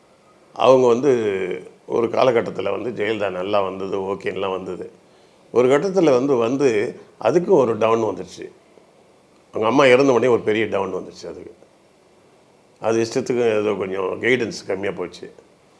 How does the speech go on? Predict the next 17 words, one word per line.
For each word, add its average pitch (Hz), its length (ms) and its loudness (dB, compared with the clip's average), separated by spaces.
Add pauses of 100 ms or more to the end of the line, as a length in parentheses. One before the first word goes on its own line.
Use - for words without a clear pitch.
(460)
அப்புறம் 110 260 0
எம் 117 180 0
ஜி 127 60 4
ஆர் 127 100 6
கிட்ட 117 260 0
கூட 110 180 0
மறைச்சிக்கிச்சு. 98 640 -6 (1000)
போய் 123 300 2
அப்படி 123 220 2
இப்படி 120 340 -2
சினிமாவே 123 440 2
இல்லாம 117 340 2
போய் 117 460 -2 (380)
வெளியில 117 440 2
எல்லாம் 117 380 2
போய் 107 240 2
வேற, 110 520 0